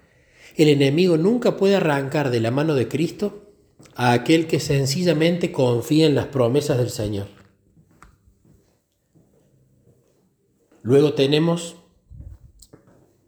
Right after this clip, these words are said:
Meditaciones Matutinas, página tres cuarenta y ocho. Borrar las promesas divinas de la palabra sería como eliminar el sol del cielo.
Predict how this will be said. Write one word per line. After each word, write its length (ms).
Meditaciones 640
Matutinas, 600
página 400
tres 160
cuarenta 320
y 60
ocho. 280
Borrar 420
las 140
promesas 560
divinas 440
de 100
la 120
palabra 760
sería 400
como 240
eliminar 400
el 160
sol 200
del 160
cielo. 460